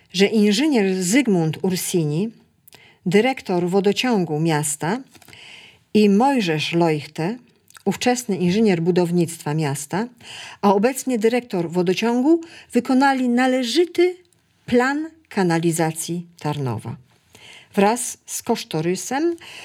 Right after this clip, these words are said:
obejmując nie tylko zabudowaną część miasta, ale i niezabudowaną, aż do działów wód. Niestety,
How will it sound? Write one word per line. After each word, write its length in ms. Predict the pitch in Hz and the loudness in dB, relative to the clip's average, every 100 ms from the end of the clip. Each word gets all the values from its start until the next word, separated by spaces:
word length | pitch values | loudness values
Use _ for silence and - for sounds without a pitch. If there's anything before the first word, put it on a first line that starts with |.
| - - - _ - | -20 -20 -20 _ 0
obejmując 720 | 233 277 294 320 311 294 - | 0 2 0 0 0 -2 0
nie 140 | 277 | 0
tylko 360 | 285 349 349 208 | 2 0 2 0
zabudowaną 960 | 202 180 185 196 196 185 160 156 156 165 _ | 2 0 0 2 2 0 0 -4 -6 -10 _
część 440 | - 220 208 208 233 | -2 0 0 0 0
miasta, 580 | 233 233 - - 320 381 _ _ _ - - - | 0 0 -4 -2 -2 -4 _ _ _ -20 -12 0
ale 240 | 220 240 | 2 2
i 220 | 262 240 | -2 -2
niezabudowaną, 1080 | 240 269 247 170 160 151 151 156 170 135 147 165 _ _ _ _ | 0 2 2 0 -2 -4 -4 -4 -6 -6 -10 -14 _ _ _ _
aż 340 | 247 311 - | 0 0 -6
do 140 | 220 214 | -6 -4
działów 480 | 156 139 156 156 151 - | -4 -4 -4 -6 -10 -14
wód. 500 | 143 139 - - - _ - - - - - - - - - _ | -10 -10 -12 -20 -20 _ -20 -20 -20 -20 -20 -20 -20 -20 -20 _
Niestety, 760 | 226 226 - 226 175 - 190 233 | 2 2 0 0 0 -2 -6 -6